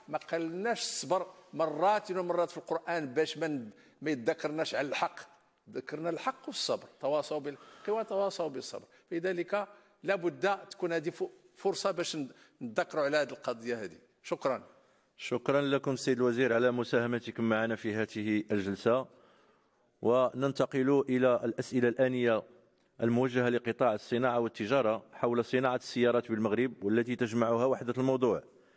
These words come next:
Speaker 2: والبداية مع سؤال فريق الأصالة والمعاصرة، وموضوعه آفاق تد-،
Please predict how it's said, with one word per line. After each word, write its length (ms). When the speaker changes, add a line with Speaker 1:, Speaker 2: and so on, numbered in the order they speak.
Speaker 2:
والبداية 720
مع 160
سؤال 340
فريق 420
الأصالة 420
والمعاصرة، 760
وموضوعه 840
آفاق 400
تد-، 260